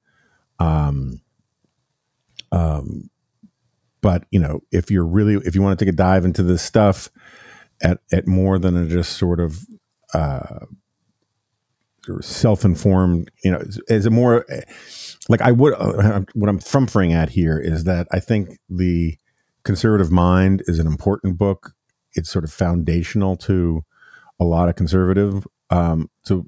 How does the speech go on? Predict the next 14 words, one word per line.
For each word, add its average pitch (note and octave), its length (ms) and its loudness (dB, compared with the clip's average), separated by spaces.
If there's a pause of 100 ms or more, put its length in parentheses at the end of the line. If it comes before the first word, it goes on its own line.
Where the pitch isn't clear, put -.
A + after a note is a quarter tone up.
to, E2+ 200 -4
to F#2+ 140 -6
modern F2 320 0
conservatism F2+ 640 -2
in D#2+ 120 0
many, E2 200 0
many E2 240 0
ways. F2+ 680 -4
It D#2+ 200 -8
was, D2+ 400 -10 (640)
um, C2+ 640 -4 (1040)
uh, - 300 -4 (500)
it, D#2+ 160 -6 (560)
it F#2+ 160 -2